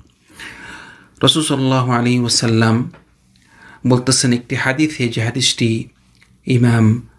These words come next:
মুসলিম রেওয়ায়াত করেছেন। রাসূল সাল্লাল্লাহু আলাইহি ওয়াসাল্লাম বলতেছেন যে, "আইয়ুমা মরিইন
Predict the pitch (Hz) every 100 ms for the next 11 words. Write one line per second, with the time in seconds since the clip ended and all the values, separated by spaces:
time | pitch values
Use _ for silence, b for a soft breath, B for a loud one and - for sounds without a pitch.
0 | b b b b b - 139 160 - 175
1 | 165 127 113 107 - 107 101 - 135 175
2 | - _ _ b b b b b b -
3 | 131 196 175 151 156 143 135 147 139 147
4 | 131 120 110 117 - 110 107 127 - _
5 | _ _ _ _ 151 185 190 170 156 135
6 | 120 117 120 113 104 95